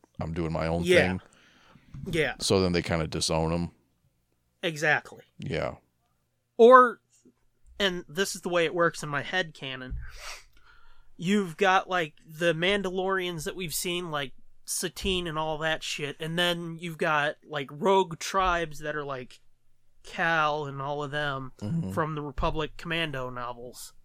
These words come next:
Speaker 1: Mm, okay.
Speaker 2: That they're like, "No, fuck you and your new Mandalorian shit. We're true Mandalorians. We're fucking warriors. Y'all are just pacifist pussies." Could be sort of like that, too, where the new Mandalorians are like, "No, we are true Mandalore. They're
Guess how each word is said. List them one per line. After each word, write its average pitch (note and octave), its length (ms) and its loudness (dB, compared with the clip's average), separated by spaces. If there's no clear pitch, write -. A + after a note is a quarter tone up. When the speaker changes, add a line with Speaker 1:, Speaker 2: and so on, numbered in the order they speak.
Speaker 1:
Mm, F#2 340 -4
okay. F#2+ 140 -4
Speaker 2:
That D#3 240 2
they're F3+ 140 0
like, D#3 280 0
"No, F3 240 0
fuck - 380 -2
you F#3+ 180 -4
and E3 120 -4
your D#3+ 120 -4
new D#3 200 -4
Mandalorian C3 720 -8
shit. - 240 -8
We're F#3+ 160 2
true G#3+ 380 0
Mandalorians. C3 760 -8
We're D#3 180 -4
fucking F3 360 -8
warriors. C#3 680 -8
Y'all F3 380 6
are F3+ 60 -2
just D#3 300 -8
pacifist D#3 720 -4
pussies." - 640 -12
Could F#3 180 -2
be F3 120 -6
sort D#3 240 -8
of D3 60 -12
like C#3 200 -8
that, C#3+ 260 -8
too, E3 180 -6
where C#3 220 -8
the C#3+ 100 -6
new F3+ 160 0
Mandalorians D3+ 720 -4
are D3+ 60 -10
like, C3+ 180 -12
"No, D#3 220 0
we G3 400 0
are E3 160 2
true F#3 440 -4
Mandalore. C#3+ 760 -8
They're D3+ 440 -4